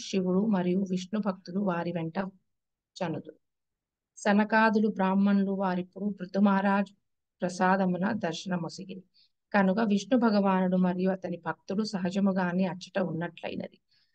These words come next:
సారాంశమేమనగా, ఎవని ఎడనైనా బ్రాహ్మణులు, వైష్ణవులు ప్రసన్నులైనప్పుడు విష్ణు భగవానుడు కూడా ప్రసన్నుడగు.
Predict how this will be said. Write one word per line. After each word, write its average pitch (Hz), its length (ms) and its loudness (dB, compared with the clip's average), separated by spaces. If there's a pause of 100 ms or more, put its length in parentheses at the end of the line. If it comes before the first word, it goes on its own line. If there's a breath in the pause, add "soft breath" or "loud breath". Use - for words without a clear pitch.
(320)
సారాంశమేమనగా, 196 1200 2
ఎవని 202 360 2
ఎడనైనా 190 600 2
బ్రాహ్మణులు, 185 800 0
వైష్ణవులు 175 680 -2
ప్రసన్నులైనప్పుడు 180 1040 -2 (420 soft breath)
విష్ణు 220 260 2
భగవానుడు 185 540 2
కూడా 170 300 -4
ప్రసన్నుడగు. 165 680 -6